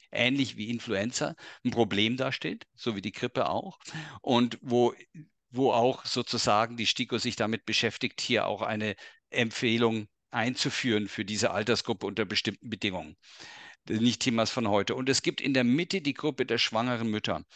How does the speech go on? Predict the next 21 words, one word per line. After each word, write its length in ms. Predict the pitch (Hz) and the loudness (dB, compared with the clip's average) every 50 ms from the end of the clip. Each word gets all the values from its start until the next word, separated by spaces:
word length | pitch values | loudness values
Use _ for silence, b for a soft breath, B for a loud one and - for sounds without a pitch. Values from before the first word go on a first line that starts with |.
| B B B B | B B B B
Und 200 | B 104 110 110 | B -2 0 4
das 180 | 113 120 123 131 | 4 4 4 2
ist 160 | 127 - - | 0 2 2
das 120 | 117 - | 0 0
Thema 440 | - - 135 131 131 131 127 127 123 | 0 0 0 2 2 2 2 2 0
der 180 | - - 110 104 | 0 -2 -2 2
maternalen 580 | 107 110 110 - 120 110 107 104 104 107 110 | 2 0 2 2 0 2 4 4 4 2 2
Impfung. 480 | 107 107 117 120 - - 104 85 85 82 _ B B B B B | 0 -2 -2 -2 -2 -6 -8 -8 -8 -10 _ B B B B B
So 280 | B - 135 156 185 165 | B 4 6 6 6 4
wie 240 | 170 170 165 143 139 | 0 -2 -2 -2 2
wir 160 | 151 156 147 | 4 4 6
es 160 | 131 - - | 4 4 2
ja 140 | 131 117 95 | 2 2 2
auch 260 | - - - _ _ | 0 -2 -4 _ _
kennen, 260 | - - 196 226 - | -4 -4 -4 -4 0
das 240 | - 120 120 - - | 0 2 2 2 -2
kennen 400 | - - 170 180 165 120 - _ B B B B | -2 -2 0 0 0 -2 -2 _ B B B B
von 160 | - - 117 113 | -6 -4 0 0
der 100 | 113 - | 0 -2
Keuchhustenimpfung, 1120 | - - 143 135 151 143 - 147 135 120 - - 107 123 131 127 - - 127 123 120 110 B B B B B B B B B B _ | 0 2 2 2 2 2 -2 -4 -2 -4 -4 -6 -4 -4 -4 -4 -4 -4 -4 -4 -4 -6 B B B B B B B B B B _
von 520 | - - 131 123 113 113 113 117 - - | 0 4 6 6 6 6 4 2 0 -4